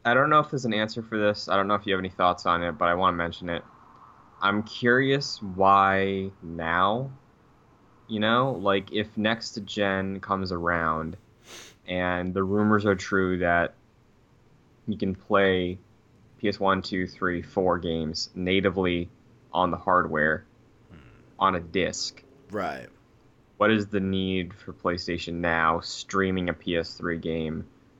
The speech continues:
Speaker 1: when I could easily just run to a GameStop or eBay, order Red Dead and Batman, then I have it on a disc and I can just pop it in, you know?
Speaker 2: And you're playing it natively at that. You're not streaming it.
Speaker 1: Yeah, I'm not streaming it. I'm
Speaker 2: Yeah.
Speaker 1: not risking losing connection or anything.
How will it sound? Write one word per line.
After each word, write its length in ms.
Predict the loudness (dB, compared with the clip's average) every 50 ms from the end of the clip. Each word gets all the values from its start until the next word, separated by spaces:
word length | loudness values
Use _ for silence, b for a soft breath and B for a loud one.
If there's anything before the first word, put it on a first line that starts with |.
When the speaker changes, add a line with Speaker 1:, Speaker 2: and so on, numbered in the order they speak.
| _ _ _ _ _
Speaker 1:
when 180 | -4 -2 0 0
I 120 | 0 0
could 160 | -2 -6 -8
easily 400 | -8 -6 -6 -6 -4 -2 -4 -4
just 220 | -4 -6 -8 -10 -4
run 260 | -2 0 0 0 0
to 140 | -4 -4 -4
a 60 | -4
GameStop 720 | -4 -2 -4 -4 -4 -4 -4 0 2 4 4 4 4 2 -4 -20 _ _ _ _ _ _
or 160 | -4 -4 -4 -2
eBay, 580 | -4 -6 -6 -2 -2 -2 0 0 -2 -4 -6 -8 _ _ _ _ _ _ _ _ _ _
order 320 | -2 0 2 4 4 4 2
Red 240 | 4 4 2 2 2
Dead 180 | 0 0 0
and 120 | 0 0 0
Batman, 760 | 2 2 2 2 0 -2 -4 -4 -4 -4 -6 -8 -12 -12 -6
then 140 | -4 -2 -2
I 120 | -2 -2 -4 -8 -12 -6
have 220 | -2 0 0 2 2
it 140 | 2 0 0
on 160 | 0 0 0
a 60 | -2
disc 420 | 0 0 2 0 0 0 -6 -8
and 100 | -6 -6
I 40 | -4 -4
can 80 | -4
just 160 | -6 -6 -4
pop 260 | 0 2 2 2 2 0
it 80 | -2
in, 320 | -2 -2 -2 -2 -4 -4 -6
you 120 | -6 -4 -2
know? 240 | 0 0 0 -2 -2 -2
Speaker 2:
And 280 | 0 4 4 4 4 4
you're 100 | 2 -2
playing 280 | -2 -2 -4 -2 -2
it 80 | -2 -2
natively 440 | -2 0 0 0 0 -2 -2 -4 -4
at 140 | -4 -4 -2
that. 280 | -2 0 0 0 -2
You're 120 | -4 -4 -4
not 180 | -4 -4 -6 -6
streaming 360 | -8 -6 -6 -4 -4 -6 -8
it. 160 | -8 -4 0
Speaker 1:
Yeah, 140 | 2 4 4
I'm 80 | 4 4
not 200 | 4 2 2 2
streaming 400 | -2 -4 0 0 2 2 4 4
it. 40 | 4 4 2
I'm 80 | 2 0
Speaker 2:
Yeah. 60 | 0
Speaker 1:
not 280 | 2 4 4 2 2 2
risking 600 | 0 -2 -2 -2 -4 -4 -2 -2 -2 -4 -6 -8 _ _ _ -12
losing 200 | -10 -8 -6 -6
connection 480 | -6 -4 -2 -2 -2 -2 -4 -6 -4 -2
or 60 | -2
anything. 520 | -2 -2 -4 -6 -6 -6 -4 -4 -6 -10